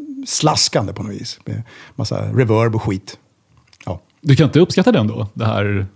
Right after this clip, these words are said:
Speaker 2: fluffiga åttiotalssoundet som, som jag menar, som ni också hade på vissa skivor.
Speaker 1: Oh ja, oh ja. Eh, jag har lyssnat, jag brukar säga, jag lyssnar ju aldrig på, på de egna skivorna. När man väl har spelat in en ny platta så orkar man inte lyssna på den, för den är så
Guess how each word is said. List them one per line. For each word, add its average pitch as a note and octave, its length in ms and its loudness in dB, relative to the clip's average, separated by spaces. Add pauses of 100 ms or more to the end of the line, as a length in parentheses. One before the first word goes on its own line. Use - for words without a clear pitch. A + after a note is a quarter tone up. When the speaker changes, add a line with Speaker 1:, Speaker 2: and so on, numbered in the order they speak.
Speaker 2:
fluffiga B2 440 0
åttiotalssoundet A2 680 4
som, G#2+ 240 -2 (520)
som - 140 4
jag D3+ 80 8
menar, D3 120 8
som C3+ 140 6
ni C3+ 140 8
också C3 220 2
hade C#3+ 180 2
på G#2 160 -2
vissa G2 300 -2
skivor. G#2 300 0
Speaker 1:
Oh D#3 80 8
ja, A#2+ 120 4
oh C3+ 160 4 (240)
ja. D3+ 80 2
Eh, D3 340 4 (360)
jag G#3+ 260 4
har B3 100 4
lyssnat, A#3+ 500 0 (100)
jag F3+ 160 2
brukar F#3 200 6
säga, F#3 160 6
jag F3 200 6
lyssnar F3+ 280 6
ju F3+ 60 4
aldrig D#3+ 260 4
på, E3 160 4
på C#3+ 320 4
de C#3 180 6
egna B2 260 4
skivorna. C3 300 4
När D3 80 6
man E3+ 140 6
väl F#3+ 100 6
har A3+ 60 2
spelat E3+ 300 0
in G#3+ 180 4
en D#3 80 4
ny B2 100 2
platta A#2+ 380 -2 (760)
så F#3 140 4
orkar D#3 160 4
man E3 80 6
inte D#3+ 100 4
lyssna E3+ 280 4
på D3+ 80 0
den, C3 60 2
för C#3 140 0 (220)
den D3+ 180 6
är D3 80 6
så D3 300 2